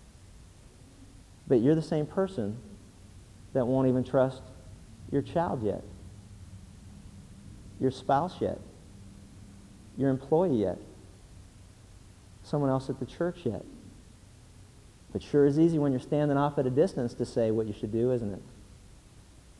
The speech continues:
Who's right and who's wrong? Can I say this?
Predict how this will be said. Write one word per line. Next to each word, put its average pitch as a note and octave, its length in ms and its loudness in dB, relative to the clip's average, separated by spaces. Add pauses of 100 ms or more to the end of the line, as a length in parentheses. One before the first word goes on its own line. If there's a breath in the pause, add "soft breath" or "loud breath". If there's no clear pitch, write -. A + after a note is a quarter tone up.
(960)
Who's E3+ 160 2
right F3+ 300 4 (1400)
and B2+ 80 -2
who's D3 180 4
wrong? D3 380 0 (2250)
Can C#3 100 2
I A#2 80 4
say B2+ 200 6
this? C3+ 240 6